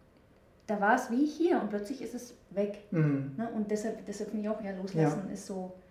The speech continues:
Speaker 1: in, in sowas, was passiert, ne?
Speaker 2: Und es ist immer auch ein, so ein eigener Prozess, ne?
Speaker 1: Ja.
Speaker 2: Wir müssen wie die Kraft uns eigentlich von dem Außen nach innen holen und eigentlich innen schauen. Die Verletzung ist vielleicht von außen gekommen, aber die,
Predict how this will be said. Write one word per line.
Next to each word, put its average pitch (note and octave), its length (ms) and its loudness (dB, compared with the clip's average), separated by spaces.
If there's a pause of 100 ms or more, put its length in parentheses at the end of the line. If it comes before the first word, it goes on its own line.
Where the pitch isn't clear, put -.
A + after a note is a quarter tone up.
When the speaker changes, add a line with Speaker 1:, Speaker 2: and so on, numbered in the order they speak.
(500)
Speaker 1:
in, G#3 280 0
in G3+ 240 0
sowas, A3+ 280 0
was - 160 -2
passiert, - 560 2 (200)
ne? F#3+ 80 -4
Speaker 2:
Und - 140 6
es E3 220 2
ist G3 80 0
immer C4 260 10
auch A#3 140 10
ein, A3 240 4
so G3 140 6
ein G#3 140 8
eigener A3 500 10
Prozess, - 800 -2
ne? D#3+ 160 2
Speaker 1:
Ja. F#3 40 0
Speaker 2:
Wir F3+ 80 4
müssen F#3+ 300 4
wie A3 140 4
die A3+ 160 2
Kraft - 420 4
uns G3+ 180 0
eigentlich F3+ 300 0
von E3+ 180 0
dem D#3 140 2
Außen A3+ 480 6
nach F#3+ 200 0 (120)
innen G3+ 400 6
holen C3+ 480 0 (680)
und D#3 400 6
eigentlich D#3 520 -2
innen A#3+ 400 10
schauen. C3 580 2 (1120)
Die E3 100 -2
Verletzung F#3+ 380 6
ist D#3+ 120 2
vielleicht D#3 240 4
von D3 120 0
außen D3 420 6
gekommen, D3 540 2
aber C#3 160 -6
die, C3+ 260 -6